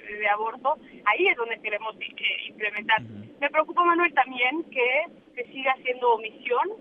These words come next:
Speaker 1: a los procesos. Muchos expedientes están mal formados, lo cual va a
Speaker 2: Claro.
Speaker 1: hacer que sea complicado la ley de amnistía, porque si nos vamos a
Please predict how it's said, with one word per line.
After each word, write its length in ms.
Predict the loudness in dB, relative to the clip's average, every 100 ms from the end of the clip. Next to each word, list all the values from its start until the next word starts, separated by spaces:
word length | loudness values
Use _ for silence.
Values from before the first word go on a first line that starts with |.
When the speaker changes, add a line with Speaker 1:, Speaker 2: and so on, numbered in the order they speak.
| -16 -4
Speaker 1:
a 160 | 4 6
los 160 | 4 -4
procesos. 680 | -4 -4 -2 -2 0 -2 -2 -12 -14 -12
Muchos 340 | -6 -4 -2 -2
expedientes 560 | 2 2 4 2 0
están 260 | 0 2 4
mal 160 | 2
formados, 580 | 0 -4 2 2 4 -2 -4 -18 -20 -4
lo 120 | -4
cual 200 | 2 4
va 120 | 4
a 20 | 2
Speaker 2:
Claro. 80 |
Speaker 1:
hacer 220 | 0 -4 -4
que 100 | -6
sea 180 | 0 0
complicado 760 | 2 -2 -2 -8 4 4 4
la 140 | 0 -2
ley 220 | -2 0
de 60 | 0
amnistía, 560 | -2 -10 -10 -2 0 0
porque 380 | -4 -4 -4 -4 -6
si 60 |
nos 100 | -4
vamos 300 | 0 0 2
a 160 | 4 2